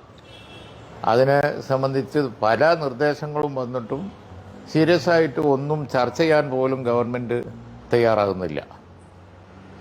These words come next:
സീരിയസ് ആയിട്ട് ചർച്ച ചെയ്യണ്ടേ? അതിർത്തിയിൽ താമസിക്കുന്ന ആളുകൾക്ക് സുരക്ഷിതത്വം കൊടുക്കാൻ എന്തൊക്കെയാണ് മാർഗം എന്നുള്ളത്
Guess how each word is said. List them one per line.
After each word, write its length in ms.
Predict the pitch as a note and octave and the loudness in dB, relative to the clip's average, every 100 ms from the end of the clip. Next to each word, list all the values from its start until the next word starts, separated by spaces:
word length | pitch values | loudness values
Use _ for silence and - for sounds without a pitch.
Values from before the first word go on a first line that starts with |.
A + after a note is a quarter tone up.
| - - - - | -20 -20 -20 -8
സീരിയസ് 320 | - G#2+ C#3 D#3+ | 0 2 4 4
ആയിട്ട് 240 | D#3+ D#3+ | 2 2
ചർച്ച 220 | D3 - | 0 0
ചെയ്യണ്ടേ? 300 | E3+ E3+ C#3+ | 0 2 2
അതിർത്തിയിൽ 440 | A2 A2+ G#2 C3+ C3+ | 2 0 -2 -2 2
താമസിക്കുന്ന 520 | C3+ C3+ - C#3 C3+ | 0 0 -6 -6 -2
ആളുകൾക്ക് 520 | B2 B2 B2+ B2+ D3+ | 0 0 -2 -2 -4
സുരക്ഷിതത്വം 560 | C3+ A#2 A#2+ A#2+ B2+ C3 | -4 -2 -2 -2 -4 -2
കൊടുക്കാൻ 480 | A#2+ G2+ B2 C3 | -2 0 0 0
എന്തൊക്കെയാണ് 520 | C3 G#2+ A2 C3 B2 B2 | -4 -4 -2 0 0 0
മാർഗം 480 | A2 G#2 G#2 A2 D#2 - - - - - | 0 2 2 -2 -4 -16 -20 -20 -20 -2
എന്നുള്ളത് 640 | A#2 G#2 C3 A#2 G#2 B2 | 0 2 2 2 2 0